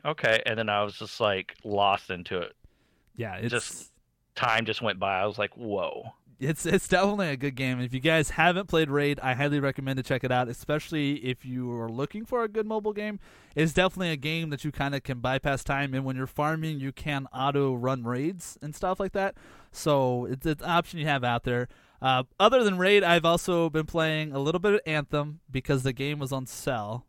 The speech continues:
Speaker 2: for, like, eight dollars, uh, which is a, something we'll <laughs> talk about later on in a future episode potentially,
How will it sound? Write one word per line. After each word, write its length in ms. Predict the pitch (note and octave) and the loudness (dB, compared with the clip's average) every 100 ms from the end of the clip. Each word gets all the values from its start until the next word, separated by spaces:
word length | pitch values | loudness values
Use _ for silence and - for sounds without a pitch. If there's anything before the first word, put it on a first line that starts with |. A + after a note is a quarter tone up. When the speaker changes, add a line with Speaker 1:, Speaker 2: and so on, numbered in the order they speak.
| _ | _
Speaker 2:
for, 140 | - | -8
like, 220 | A#2+ A#2 - | -6 -6 -8
eight 200 | C3 A2 | -10 -6
dollars, 600 | A#2+ B2+ C#3 C#3+ C#3 - - _ _ - | -4 -2 -2 -4 -6 -14 -20 _ _ -8
uh, 220 | A#2 A2+ | -4 -2
which 340 | A2 A#2 - - | -4 -6 -8 -6
is 200 | B2 B2 | -4 -4
a, 100 | - | -6
something 400 | - F3+ D#3+ D#3+ | -2 0 0 0
we'll 120 | D#3+ | 0
<laughs> 0 | |
talk 240 | - E3+ | 2 2
about 240 | E3+ D#3+ D3+ | 2 0 2
later 240 | D#3 D#3 | 2 4
on 180 | D3+ D3 | 2 0
in 80 | C#3 | -2
a 60 | B2 | -2
future 300 | D3 - C#3 | -4 -2 -2
episode 320 | - C#3+ B2+ | -2 -6 -6
potentially, 560 | - C3+ - C3 C3 | -4 -6 -4 -4 -4